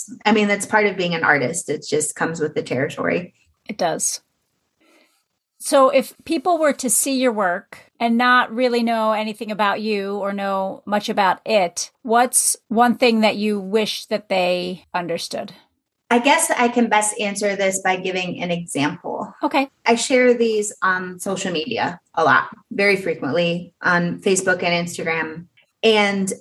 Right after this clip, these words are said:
Speaker 1: I will have complete strangers come across the work,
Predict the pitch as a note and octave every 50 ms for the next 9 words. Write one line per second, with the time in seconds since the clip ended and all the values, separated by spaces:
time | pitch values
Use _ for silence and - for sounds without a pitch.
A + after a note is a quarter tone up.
0 | _ - G3+ A3 A#3+ C4 C4+ C4 C4 C4 A#3 A3+ G#3 G#3 G#3 - - G#3 G3+ G3+
1 | - C4 C4+ C4 C4 - - - A#3 A3 G#3+ G#3+ G#3 G3+ F#3+ F3 F3 E3+ E3+ F3
2 | F3 - - - - _ - - G#3 G#3 G3+ G3+ G3+ - G#3+ G3 F#3 F#3 F3+ F3+
3 | - - - - - - G3+ - G3 F3+ F#3 F#3 - _ _ _ _ - F3+ F3
4 | E3+ - -